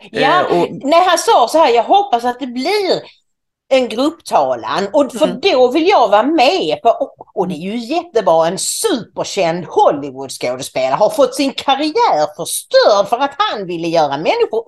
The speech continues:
Speaker 1: uppmärksamma på en skandal i samband med presidentvalet.
Speaker 2: Mm,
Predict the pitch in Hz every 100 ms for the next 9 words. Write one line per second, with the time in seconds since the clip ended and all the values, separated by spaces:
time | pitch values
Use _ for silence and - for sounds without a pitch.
0 | 330 466 480 466 427 - - 143 143 143
1 | - 160 151 151 - 151 160 160 453 480
2 | 156 147 147 220 339 427 190 151 - -
3 | 151 539 554 120 - 107 95 87 87 160
4 | 208 190 165